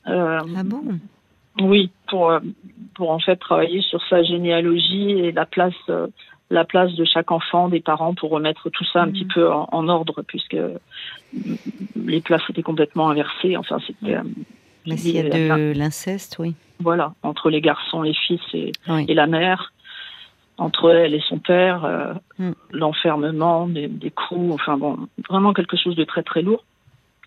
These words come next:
Speaker 1: Et, euh, et en fait, elle m'a appelé un soir, bon, où elle était un petit peu agressive,
Speaker 2: Oui.
Speaker 1: euh, en me disant qu'elle passerait le lendemain pour me, pour me parler.
Speaker 2: Oui.
Speaker 1: Et elle est, elle est, elle est passée le lendemain pour me parler,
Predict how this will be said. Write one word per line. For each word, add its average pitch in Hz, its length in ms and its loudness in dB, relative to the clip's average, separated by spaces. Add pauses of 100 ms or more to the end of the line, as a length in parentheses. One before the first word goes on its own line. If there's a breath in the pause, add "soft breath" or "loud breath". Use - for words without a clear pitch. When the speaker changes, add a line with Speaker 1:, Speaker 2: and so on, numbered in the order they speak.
(180)
Speaker 1:
Et, 185 220 6
euh, 165 440 2 (120)
et 170 100 0
en 165 100 0
fait, 233 200 2 (720)
elle - 180 -2
m'a 165 160 4
appelé 165 220 0
un 160 120 2
soir, 175 440 4
bon, 160 200 -4 (1300)
où 175 120 4
elle 170 80 4
était 180 200 2
un 185 120 4
petit 208 180 -4
peu 220 140 4
agressive, 175 560 -2 (300)
Speaker 2:
Oui. 185 380 -4 (240)
Speaker 1:
euh, 165 520 2
en 170 140 -4
me 165 140 -2
disant 165 380 0
qu'elle 170 240 0
passerait 165 400 2
le 170 100 2
lendemain 160 440 0
pour 175 160 -6
me, 151 340 -4 (1000)
pour 202 120 2
me 208 100 8
parler. 165 320 0 (340)
Speaker 2:
Oui. 180 180 0
Speaker 1:
Et 160 40 2
elle 156 120 0
est, 156 100 -4 (100)
elle 160 200 -4
est, - 140 -8
elle 160 120 -4
est 160 60 0
passée 175 300 2
le 170 120 0
lendemain 160 340 0
pour 170 180 -6
me 160 100 -2
parler, 170 420 -2